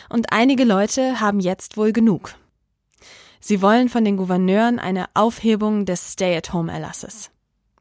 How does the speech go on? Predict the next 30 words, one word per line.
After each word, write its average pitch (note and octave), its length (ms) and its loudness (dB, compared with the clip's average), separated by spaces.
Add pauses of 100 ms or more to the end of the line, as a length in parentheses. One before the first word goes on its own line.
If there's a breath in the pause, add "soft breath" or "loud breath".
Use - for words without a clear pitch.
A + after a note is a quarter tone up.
(680 loud breath)
Das G#3+ 120 -2
ist A3+ 200 0
eine A#3 220 2
Diskussion, A3+ 800 2
die C4 100 2
hier A#3+ 140 2
in A3+ 80 4
Deutschland A#3+ 580 0
nur A3+ 220 4
vergleichsweise G3+ 680 -2
leise F#3 420 0
geführt - 460 -8
wird. - 280 -10 (520 loud breath)
Aber G3 340 4
auch F#3+ 160 2
hier A#3 220 4
gab G#3+ 180 0
es - 80 -6
am F#3+ 140 -2
Wochenende F#3+ 480 -2
zum F#3+ 160 -4
Beispiel F3+ 400 -2
in F3 240 -4
Berlin, A3+ 680 4
in F3 260 -2
Mainz, G#3+ 520 0
in F3+ 120 -6
Stuttgart G#3 640 -2
kleine G#3+ 320 -2
Demonstrationen G3+ 920 0